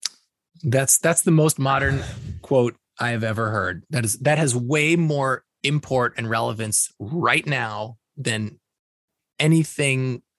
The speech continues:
Speaker 1: on Twitter. That is a fully prescient,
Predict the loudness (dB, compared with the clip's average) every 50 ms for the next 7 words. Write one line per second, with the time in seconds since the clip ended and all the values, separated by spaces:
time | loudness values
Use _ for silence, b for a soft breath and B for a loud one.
0 | _ _ -12 -6 -6 -6 -6 -6 -8 -10 -12 -14 _ _ _ _ _ _ _ _
1 | _ _ _ _ _ _ _ _ _ _ _ _ _ _ _ _ _ _ _ _
2 | _ _ _ _ _ _ _ _ _ _ _ _ _ _ _ _ _ 0 4 6
3 | 6 6 6 4 2 -2 -4 -6 -10 -4 -2 0 2 2 2 0 0 -2 -2 -2
4 | 0 0 0 -2 -2 -2 -4 -4 -4 -6